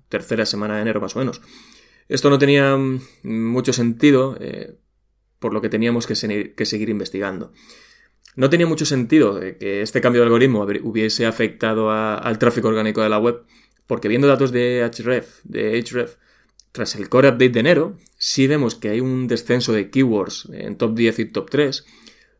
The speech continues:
pero viendo datos de Google Analytics, en el momento que se empiezan a perder esas keywords,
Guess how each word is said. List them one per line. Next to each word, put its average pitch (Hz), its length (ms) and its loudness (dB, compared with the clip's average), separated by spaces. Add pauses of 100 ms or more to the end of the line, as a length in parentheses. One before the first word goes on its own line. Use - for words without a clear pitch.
pero 101 200 -2
viendo 127 220 2
datos 127 220 4
de 127 60 4
Google 120 200 4
Analytics, 117 520 -2
en 98 80 -6
el 101 60 -8
momento 110 600 -4
que 107 100 -12
se 98 100 -8
empiezan 113 320 0
a 107 80 0
perder 110 320 0
esas 104 280 -4
keywords, 131 520 0